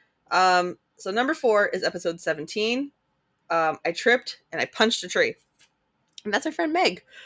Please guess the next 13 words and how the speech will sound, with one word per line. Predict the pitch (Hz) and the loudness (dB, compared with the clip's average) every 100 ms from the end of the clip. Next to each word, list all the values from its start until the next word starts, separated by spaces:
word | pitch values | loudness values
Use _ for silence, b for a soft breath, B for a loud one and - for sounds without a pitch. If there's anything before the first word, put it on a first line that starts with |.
| B B - | B B -10
Meg | 190 196 214 | 0 2 2
has | |
been | 220 | 2
going | 214 208 | 2 2
to | 208 | 2
conventions | 226 202 220 214 220 | 0 0 0 -2 -2
for | 220 | 0
a | 214 | 0
long | 202 208 | 2 0
time, | 220 208 220 | 0 0 2
just | 226 196 | 0 0
like | 202 196 | -4 -2
me. | 196 247 | -2 -2